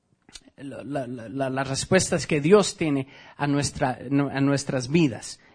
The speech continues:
en, en vez de los Isaac, ¿verdad? Abraham, y Dios quería que Abraham produ-, produciera un Isaac, y él produjo un Ismael. Pero hay m-, mucho más de eso, eh, en la enseñanza de la semana pasada. Si no estuviste la semana pasada,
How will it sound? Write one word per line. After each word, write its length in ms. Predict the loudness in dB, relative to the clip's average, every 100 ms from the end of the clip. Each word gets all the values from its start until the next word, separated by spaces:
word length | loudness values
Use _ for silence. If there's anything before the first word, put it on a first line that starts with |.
| -10
en, 220 | -8 -6
en 200 | -4 0
vez 160 | 0
de 120 | 2 0
los 200 | 0 -2
Isaac, 460 | 2 4 2 0
¿verdad? 400 | -10 -4 -4 -4 -8 -20 -6
Abraham, 600 | 0 2 6 6 4 0
y 100 | -4
Dios 260 | 0 2 2
quería 300 | -2 2 2
que 160 | 2 0
Abraham 340 | 4 4 2
produ-, 300 | 0 -2 -4
produciera 960 | -2 0 0 -2 0 4 4 2 -10 -6
un 200 | -2 0
Isaac, 520 | 0 2 6 6 6 -6 -18
y 140 | -2 0
él 100 | 0
produjo 540 | 0 2 2 2 0
un 220 | 0 2
Ismael. 720 | 2 0 0 2 2 2 0 -10 _ -20 _
Pero 240 | 0 4
hay 220 | 6 6 4
m-, 200 | 0 -2
mucho 400 | 2 2 2 0
más 300 | 2 2 2
de 180 | 0 0
eso, 380 | 0 0 0 0
eh, 400 | -2 -2 -2 -4
en 280 | -4 -6 -6
la 160 | -6 -4
enseñanza 640 | -4 -4 0 0 0 0
de 100 | 0
la 120 | -2
semana 460 | -2 -2 -2 0 0
pasada. 520 | -2 0 4 4 2
Si 180 | -2 -6
no 120 | -6
estuviste 460 | -6 -4 -4 -2 0
la 160 | 0
semana 500 | 0 -2 0 2 2
pasada, 540 | 0 0 4 6 6